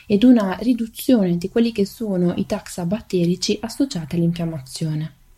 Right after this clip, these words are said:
I più recenti studi hanno analizzato i numerosi vantaggi e i minimi svantaggi della dieta di esclusione in associazione alla nutrizione enterale parziale e hanno affermato che questo risulta essere un trattamento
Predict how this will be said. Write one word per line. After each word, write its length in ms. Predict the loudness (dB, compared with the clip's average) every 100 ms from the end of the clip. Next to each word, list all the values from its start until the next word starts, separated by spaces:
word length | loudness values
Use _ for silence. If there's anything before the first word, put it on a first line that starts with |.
| _ _ -20 -20 _ _ _ _ _ _ _ -2
I 100 | 4
più 160 | 6
recenti 400 | 4 2 0 -2
studi 520 | -8 -2 0 6 4 4
hanno 380 | 2 2 0 -2
analizzato 840 | -2 0 -2 0 0 0 0 2
i 60 | 4
numerosi 480 | 4 4 4 2
vantaggi 760 | 0 0 0 -2 -4 -4 -6 -8 -12 -14
e 100 | 0
i 40 | 6
minimi 400 | 8 8 6 4
svantaggi 840 | 2 0 0 -2 -2 -2 -2 0
della 280 | 2 2 2
dieta 280 | 2 2 2
di 80 | 0
esclusione 680 | -2 -4 -4 -2 0 0 2
in 140 | 2 2
associazione 760 | -2 -4 -6 -2 4 4 4
alla 240 | -2 -4 0
nutrizione 600 | 0 2 -4 2 4 4
enterale 400 | 0 -2 -2 -2
parziale 760 | -4 -4 -6 -6 0 0 0 -8 _ _
e 80 | 4
hanno 220 | 6 6
affermato 720 | 4 0 2 2 0 -2 -2
che 120 | -2
questo 300 | 0 -2 2
risulta 340 | 0 2 -4 -8
essere 240 | -8 -6
un 80 | -6
trattamento 800 | -6 -6 -2 0 0 -2 -4